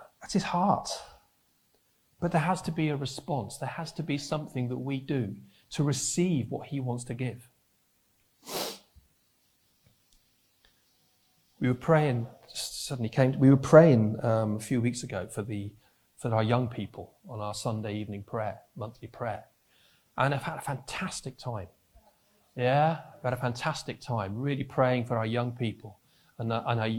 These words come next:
our, our, our youth workers and our, our, um, uh, children's workers, um, across all our sites. And we had the young people all here.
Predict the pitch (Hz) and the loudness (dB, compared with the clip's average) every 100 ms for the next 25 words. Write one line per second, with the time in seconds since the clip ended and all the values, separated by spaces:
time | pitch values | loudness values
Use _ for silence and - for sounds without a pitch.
0 | - 107 110 117 110 - 110 107 107 110 | 2 0 2 0 0 0 2 4 2 -2
1 | 117 120 127 151 127 127 127 120 120 104 | -2 2 2 2 0 0 -4 -4 -6 -6
2 | 104 - - - 101 101 107 107 104 101 | -6 -10 -20 -12 -6 -4 -2 -2 -4 -6
3 | - _ _ - _ - 107 101 101 101 | -12 _ _ -20 _ -8 -4 -4 -4 -2
4 | 135 127 120 110 101 - 107 - - _ | 0 2 0 -4 -8 -8 -14 -16 -18 _
5 | _ _ _ 113 110 110 110 110 - 135 | _ _ _ -8 -6 -6 -8 -10 -6 -4
6 | - 131 113 - 123 110 - - _ _ | -4 -2 -2 -4 -4 -6 -8 -16 _ _
7 | - 131 160 202 196 160 151 - 131 123 | 0 4 4 4 4 2 2 0 0 0
8 | 113 113 113 98 | 0 0 0 -2